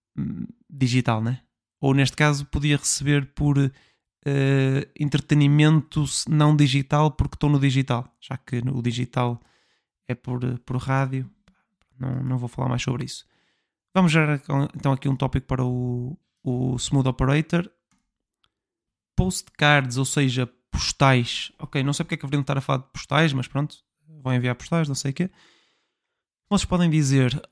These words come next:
pá, por acaso já não, já não envio ou recebo postais há, há demasiado tempo. Eu já nem sequer, eu nem envelopes, nem envelopes agora vejo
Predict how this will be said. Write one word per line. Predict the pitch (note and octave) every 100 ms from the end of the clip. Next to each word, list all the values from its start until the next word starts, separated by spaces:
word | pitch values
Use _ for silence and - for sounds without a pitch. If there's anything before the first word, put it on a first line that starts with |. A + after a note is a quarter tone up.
| -
pá, | E3+
por | F#3+
acaso | D#3+ E3+
já | D3
não, | E3+ E3 D#3+
já | C#3+ F3
não | F3+ E3+ D3+
envio | D3 C3 A#2+ E3 E3 C#3+
ou | C3+
recebo | - - D3+
postais | - - C3+ C#3 C#3+
há, | C3+ _ _
há | B2
demasiado | B2 A#2+ C3+ D3+ C#3 C3+ D3+ C3+ B2 _ _ _ _
tempo. | E3+ D3+ B2+
Eu | B2+
já | D#3
nem | E3
sequer, | D#3+ - E3
eu | E3
nem | G3 A3
envelopes, | G#3 D3+ C3+ D3 D#3+ - - _ _
nem | E3+ F3+
envelopes | C#3+ D3 D#3+ -
agora | D3+ D#3 D3 C#3+
vejo | C3+ D#3 E3 A#2+ A2+